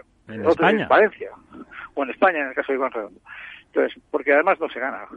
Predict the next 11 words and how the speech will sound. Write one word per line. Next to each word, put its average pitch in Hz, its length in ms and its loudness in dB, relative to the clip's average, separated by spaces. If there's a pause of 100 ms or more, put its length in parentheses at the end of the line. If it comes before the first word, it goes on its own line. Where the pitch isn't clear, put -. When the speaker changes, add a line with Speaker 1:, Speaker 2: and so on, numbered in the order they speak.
(260)
Speaker 1:
por, 117 160 -4
con 120 300 -8
la 123 60 4
estrategia 120 500 0
de 113 280 -8
marketing 113 360 0
político. - 420 -4 (540)
Eh, 143 240 2
el 165 40 -4
marketing 196 340 2
político 147 480 4